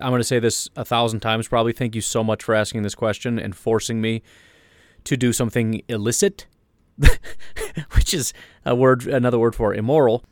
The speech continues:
Um, and I apologize to S I S. Hopefully this is a nice little advertisement. If you got a bunch of money and you're looking for something that's arguably better than P F F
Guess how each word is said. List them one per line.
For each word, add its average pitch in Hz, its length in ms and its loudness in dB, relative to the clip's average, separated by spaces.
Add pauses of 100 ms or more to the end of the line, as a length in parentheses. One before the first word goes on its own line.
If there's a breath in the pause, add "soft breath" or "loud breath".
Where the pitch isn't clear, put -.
(260)
Um, 104 500 -6 (100)
and 113 100 -6
I 104 100 -2
apologize 117 500 0
to - 120 -4
S 113 140 -4
I 110 100 2
S. 113 140 2
Hopefully 233 320 8
this 139 180 0
is 139 60 2
a 131 60 4
nice 131 240 2
little 117 140 2
advertisement. 101 560 0
If - 60 -14
you 156 60 -6
got 185 120 2
a 160 40 0
bunch 139 220 2
of 120 60 0
money 117 220 2
and 107 100 0
you're 117 100 2
looking 117 220 0
for 110 100 -4
something 117 340 -2
that's 101 400 -4
arguably 120 440 0
better 110 240 2
than 110 140 -2
P 120 160 -2
F 110 140 -2
F 113 260 -2